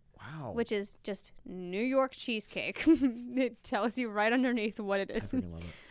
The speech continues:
Speaker 2: Or you can get key lime pie.
Speaker 1: Wow.
Speaker 2: I just think it's funny how only some things have a, like, a fun name to them,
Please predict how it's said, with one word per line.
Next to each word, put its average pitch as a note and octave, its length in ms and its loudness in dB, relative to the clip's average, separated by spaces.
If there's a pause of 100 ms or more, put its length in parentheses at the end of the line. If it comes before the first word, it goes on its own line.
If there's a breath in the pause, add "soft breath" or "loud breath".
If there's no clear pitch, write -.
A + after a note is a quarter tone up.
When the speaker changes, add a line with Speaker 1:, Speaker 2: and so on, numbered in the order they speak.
Speaker 2:
Or B3+ 140 2
you B3+ 160 4
can G#3+ 160 -2
get F#3 240 0 (560)
key G3+ 220 -2
lime F#3 240 2
pie. - 280 -4 (580)
Speaker 1:
Wow. G#2 120 -8 (460 soft breath)
Speaker 2:
I D4 140 12
just G#4 180 2
think G#4+ 160 2
it's - 160 0
funny B3+ 400 4 (260 soft breath)
how A3+ 360 6
only C#4 300 4
some B3 380 0
things C#4 500 -2 (580)
have A3 300 0
a, G3+ 400 0
like, A3+ 160 -4
a G#3 60 -4
fun G#3+ 420 -2
name A3 400 -2
to C#4+ 140 -4
them, D4 300 0